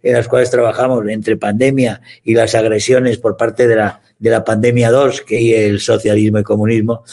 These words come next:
pues, eh, la campaña está siendo, la campaña de Vox está siendo extraordinaria y yo creo que eso les está poniendo muy, muy nerviosos a todos, a todos.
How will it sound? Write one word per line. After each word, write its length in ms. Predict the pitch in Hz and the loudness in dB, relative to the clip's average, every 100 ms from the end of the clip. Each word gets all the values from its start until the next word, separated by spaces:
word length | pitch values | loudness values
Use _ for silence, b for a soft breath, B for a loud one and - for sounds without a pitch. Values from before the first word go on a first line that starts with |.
| B B _ | B B _
pues, 420 | 120 120 120 120 | 2 4 4 0
eh, 480 | - 120 113 107 101 - | 0 2 2 0 -2 -4
la 180 | 123 117 | -2 -2
campaña 360 | 110 117 117 | -2 -2 -2
está 220 | 101 107 | -4 -6
siendo, 320 | 101 107 104 107 | -6 -4 -2 -2
la 80 | |
campaña 300 | 101 90 101 | -4 -6 -6
de 60 | 101 | -6
Vox 180 | 95 - | -8 -12
está 180 | - 95 | -10 -8
siendo 220 | 95 92 | -8 -12
extraordinaria 720 | - 95 90 90 95 98 98 B B B B B B _ | -12 -12 -12 -10 -8 -8 -10 B B B B B B _
y 180 | 127 104 | 0 2
yo 140 | 110 | 2
creo 240 | 104 110 104 | 2 2 2
que 100 | 104 | 0
eso 240 | 101 104 | 0 0
les 220 | 98 92 | 0 -4
está 260 | 95 - 85 | -8 -6 -6
poniendo 380 | 92 95 95 92 | -6 -8 -6 -2
muy, 260 | 113 156 | 2 2
muy 180 | 143 131 | 4 2
nerviosos 460 | 113 101 104 101 90 | 0 0 -2 -4 -10
a 100 | 90 | -16
todos, 380 | - 110 78 - - | -4 -4 -4 -10 -20
a 100 | - | -12
todos. 340 | 80 78 - | -10 -10 -14